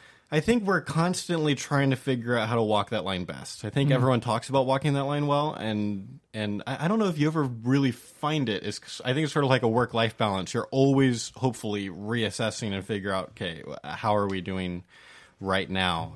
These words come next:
Speaker 1: Um, and so, like, for example, so I'll say, like, s-, uh, so there's a thing you said earlier that, like, for a lot of the people in the movement I'm coming from would be super offended by.
Speaker 2: Mm.
Speaker 1: Um, uh, when you, uh, when you talked about, like, graphic images and kind of the idea of, like, uh,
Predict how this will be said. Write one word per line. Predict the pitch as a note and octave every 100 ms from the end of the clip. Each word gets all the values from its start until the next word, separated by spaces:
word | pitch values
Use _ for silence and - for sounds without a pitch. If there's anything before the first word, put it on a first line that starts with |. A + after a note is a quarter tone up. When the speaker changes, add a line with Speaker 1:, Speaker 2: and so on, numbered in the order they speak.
| -
Speaker 1:
Um, | F#2 E2+ E2 D#2+ - -
and |
so, | A2+ C#3
like, | A#2 -
for | - C#3
example, | B2 A#2+ -
so | - B2+
I'll | B2
say, | A#2 A#2+
like, | G#2+ G#2
s-, | - -
uh, | G#2 F#2+
so | F#2 A#2+
there's | A2+ A2+
a | A#2
thing | E3+ F3
you | C#3+
said | D3+ A#2+
earlier | B2 A#2+ G#2+
that, | G2 G2+
like, | G#2 G2
for | - A2+ G#2+ G#2 - - -
a |
lot | G#2+ A#2
of | D#3
the | D3
people | C#3 C#3+
in | C3 A#2
the |
movement | A2+ B2+ B2+ G#2
I'm | A#2
coming | D3 D3+
from | F3 G#3
would | C3+
be | A#2
super | - - E3 B2
offended | A2 A2 F#2
by. | D#2+ - _
Speaker 2:
Mm. | G#2+ A2+ B2
Speaker 1:
Um, | A#2+ A#2+ A#2+ A#2 A2 A2+
uh, | A2 B2 A#2
when | B2+ C3
you, | C3 - B2
uh, | A#2
when | A#2 A#2+
you | A2+
talked | B2+ A2+
about, | A2+
like, | G#2+ G2
graphic | G2+ A2+
images | G#2+ G2+ G#2 G2 F#2
and | G2 F#2+
kind | G#2+
of | G2
the | G2
idea | F#2+ G2 F#2+
of, | -
like, | F#2+ - -
uh, | F#2+ F2 E2+